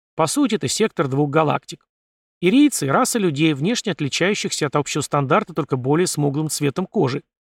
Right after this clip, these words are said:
Если проводить параллели с расами твоей родины, это что-то вроде мулатов. Должен отметить, внешне ирийцы очень приятны», лукаво усмехнувшись, закончил Дока. «У меня целый десяток баб на борту», отмахнулся Артём, продолжая наблюдать за происходящим на свалке.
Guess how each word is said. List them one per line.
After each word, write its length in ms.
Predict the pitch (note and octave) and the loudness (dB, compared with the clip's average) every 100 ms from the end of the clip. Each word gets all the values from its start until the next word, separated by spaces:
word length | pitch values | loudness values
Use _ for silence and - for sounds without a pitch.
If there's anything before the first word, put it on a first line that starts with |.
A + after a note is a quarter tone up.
| _ _ _ _ | _ _ _ _
Если 380 | D#3+ F3 D#3 C#3 | 0 0 2 -2
проводить 480 | - D3 D3 C#3+ - | 0 2 2 0 -2
параллели 420 | C#3 C#3 C#3+ C3+ | 0 2 2 0
с 100 | - | 0
расами 380 | D3 C#3 C#3+ C3+ | 0 0 -2 -2
твоей 240 | C#3 C3+ | 0 2
родины, 340 | C#3+ A3 F#3 C#3 | 2 2 0 -2
это 120 | B2+ | -4
что-то 260 | - D3 | -6 -4
вроде 220 | C#3+ D3+ C#3 | 0 0 2
мулатов. 480 | G3 E3 C3+ - _ _ _ _ | 2 0 -2 -12 _ _ _ _
Должен 300 | F3+ C4+ G#3 | 0 2 2
отметить, 500 | F#3 D3 D3+ C#3 C#3+ | 0 0 0 -2 -6
внешне 440 | B2 A3+ B3 E3+ C#3+ | -2 -2 -2 0 0
ирийцы 300 | A3 - A3 | 0 0 -2
очень 220 | - A3 | -2 -2
приятны», 540 | B3+ G3+ C#3+ - D#3 - _ _ _ - | 0 2 2 0 -8 -10 _ _ _ -4
лукаво 400 | C#3+ - C3+ B2+ | -2 0 0 0
усмехнувшись, 680 | - C3 - E3+ - E3+ | -4 -6 -4 -6 -2 -4
закончил 560 | C3 A3 D#3+ C3+ - F#3 | -4 -4 -2 -2 -2 -2
Дока. 360 | E3 C#3 C#3 - _ _ _ _ _ _ _ _ _ _ _ _ _ _ - | -2 -4 -8 -10 _ _ _ _ _ _ _ _ _ _ _ _ _ _ -2
«У 40 | |
меня 160 | E3 A3+ | 0 2
целый 260 | - A#3+ | 0 0
десяток 400 | G#3+ G#3 A#3+ G#3 | 0 0 0 0
баб 240 | G3 C4 - | 0 0 0
на 80 | D3+ | 0
борту», 420 | C#3+ C3+ C3+ C3 _ | 0 0 -6 -10 _
отмахнулся 640 | C#3 D#3 D3 D3+ C#3+ - | -6 -2 -2 0 -2 0
Артём, 320 | C3 - F#3+ F3+ | -2 0 -2 -2
продолжая 460 | D3 C#3 B2 C3 | -2 0 0 0
наблюдать 420 | C3 B2+ B2 D3 | -2 -4 -2 -2
за 100 | C#3 | -2
происходящим 720 | C#3 C#3 - C#3 C3 B2 - | -4 -4 -2 -2 0 -2 -2
на 100 | C#3+ | -2
свалке. 500 | G3 D#3 C#3+ C#3 D3+ | -2 -2 -4 -4 -10